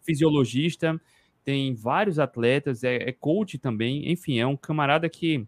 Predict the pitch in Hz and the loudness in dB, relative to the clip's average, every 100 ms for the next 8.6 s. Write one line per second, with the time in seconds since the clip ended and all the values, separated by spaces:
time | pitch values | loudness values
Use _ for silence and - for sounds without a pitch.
0 | - 180 208 175 139 127 123 127 123 131 | -2 2 4 4 2 0 0 0 0 0
1 | - 170 - _ 160 202 240 220 196 190 | 0 -8 -14 _ -6 -2 0 2 4 4
2 | 147 143 214 185 175 - 160 165 160 165 | 4 4 4 2 0 2 2 0 0 0
3 | 156 180 175 147 151 180 143 139 139 135 | 2 0 0 0 0 2 2 0 -2 -2
4 | 139 135 127 127 120 123 117 - 143 147 | 0 2 2 -2 -2 -2 -2 -6 -6 -2
5 | 156 139 165 180 165 113 123 110 117 104 | 0 0 2 4 4 2 2 2 0 0
6 | - - _ - 120 139 127 120 - 127 | -4 -18 _ -2 0 2 2 2 2 2
7 | 113 165 - 117 107 117 110 131 147 127 | 4 2 -2 -2 0 0 2 2 2 2
8 | 120 110 139 147 104 | 2 4 4 2 -2